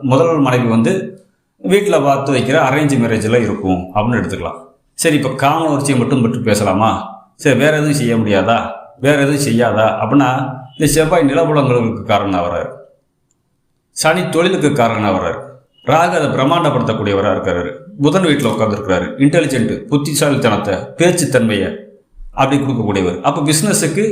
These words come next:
ரொம்ப சிறந்தவங்களா இருப்பாங்க இந்த மாதிரி கனெக்ஷன் இருந்தா. அப்ப தொழிலுக்காக ரொம்ப முயற்சி எடுத்து ரொம்ப உழைக்கக்கூடியவங்களா இருப்பாங்க அப்படின்னு சொல்லலாம். நிலபுலங்களுக்கு காரணங்களா வரக்கூடிய செவ்வாய் உச்சம் பெற்ற சனியுடைய வீட்டுல இருக்கிறாரு. அப்ப நிறைய ஓடி ஓடி சம்பாதிப்பாரு.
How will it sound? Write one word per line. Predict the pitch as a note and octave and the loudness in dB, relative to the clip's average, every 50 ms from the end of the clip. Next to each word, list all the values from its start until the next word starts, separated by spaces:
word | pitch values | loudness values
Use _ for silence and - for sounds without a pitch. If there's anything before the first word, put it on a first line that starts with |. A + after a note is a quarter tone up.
| - - | -2 -2
ரொம்ப | B2 C#3+ D#3 F#3 | 0 2 2 2
சிறந்தவங்களா | - D3 D3+ D3+ - F#3 F3 E3+ D#3 C#3+ C3 A#2 | 2 2 0 0 0 2 2 2 2 2 2 0
இருப்பாங்க | - - A2 G2+ G#2+ G#2+ | 0 0 0 0 0 0
இந்த | G#2+ A2+ | 0 2
மாதிரி | A2+ A2+ A2 G2+ | 2 2 2 0
கனெக்ஷன் | G#2 A2+ A2+ - A#2+ A2+ A2 | 0 -2 0 0 0 0 0
இருந்தா. | G#2+ F#2 F#2 F#2 E2+ - - - - - - _ _ _ _ _ _ _ _ _ _ _ _ _ _ _ - | 0 0 0 0 -2 -2 -6 -14 -20 -20 -20 _ _ _ _ _ _ _ _ _ _ _ _ _ _ _ -4
அப்ப | - - F3+ F3 D#3+ C#3+ C3+ B2+ B2 - | -2 0 2 2 2 2 0 -2 -4 -4
தொழிலுக்காக | - - F3 G3+ G#3 G3+ - - E3 D3+ D3+ - | -2 0 2 2 2 2 2 2 2 0 0 0
ரொம்ப | - D#3 D#3+ F3+ F#3 F#3+ E3 | 0 0 0 0 2 2 4
முயற்சி | C#3+ D3 D3 C#3+ C#3+ C#3+ C#3 | 4 4 2 0 0 0 0
எடுத்து | B2+ - - - F3 D#3+ | 0 0 0 0 0 0
ரொம்ப | C#3+ C#3 D3 E3 D#3 C#3+ | 2 2 2 2 2 2
உழைக்கக்கூடியவங்களா | C3 A#2+ C3 D#3+ F3 - F#3 - - C#3+ C3 B2+ A#2 A2 G#2 G2 | 2 0 0 0 0 0 0 0 0 2 2 2 2 2 0 0
இருப்பாங்க | G2 G#2 F#2 F2 E2+ F2 D#2+ D#2+ - - - - - _ _ | -2 -2 -2 -2 -2 -2 -4 -4 -6 -10 -14 -20 -20 _ _
அப்படின்னு | - A#2+ A#2 C3 B2+ A#2 | -4 -4 -2 0 -2 -2
சொல்லலாம். | A2 G#2 G2 F2+ F2 - - - - - _ _ _ _ - | 0 0 -2 -2 -2 -4 -8 -12 -18 -20 _ _ _ _ -2
நிலபுலங்களுக்கு | - C#3+ F3 G3 F#3+ F3+ E3+ E3 D#3 D3+ C#3 C3+ C#3 - | 0 2 2 2 2 0 0 0 0 0 -2 -2 -2 -2
காரணங்களா | - C3+ C3+ C#3 C#3 C#3 C#3 B2+ | 0 0 0 0 0 -2 0 0
வரக்கூடிய | B2 B2 B2 A#2+ A#2+ A2+ A2 | 0 0 -2 -2 0 0 0
செவ்வாய் | A2 - B2+ B2+ C3+ D3 D3 D#3+ - - - - - | 0 0 0 2 2 2 0 0 -4 -8 -8 -10 -8
உச்சம் | - C3 B2+ - F3+ F3 | -8 -6 -4 -2 -2 0
பெற்ற | E3+ E3+ D#3+ C#3+ | 2 2 2 2
சனியுடைய | C#3 D#3 C3+ C#3 C#3 C3 B2 | 2 2 2 2 2 2 2
வீட்டுல | A2+ A#2 A2+ A#2 A#2+ | 2 2 2 0 0
இருக்கிறாரு. | A2 F#2+ F#2+ G2+ F#2+ F#2 F#2+ F#2+ F#2 F#2 - - - - _ _ _ _ | 0 0 0 0 0 0 0 0 -2 -2 -6 -10 -16 -20 _ _ _ _
அப்ப | - C#3 C3+ B2 E3 | -4 -2 0 0 0
நிறைய | C#3+ C#3 C#3+ F3 F#3+ F#3 E3+ C#3+ | 0 0 0 0 0 0 0 2
ஓடி | C3+ D#3 F3 E3 D#3+ | 2 2 2 2 0
ஓடி | D#3+ E3 D#3 | 0 0 0
சம்பாதிப்பாரு. | C#3+ - B2 B2 B2+ A#2+ A2 G#2 G#2 G#2+ G2+ G2 F#2 | 0 0 2 2 2 0 0 -2 0 0 0 0 0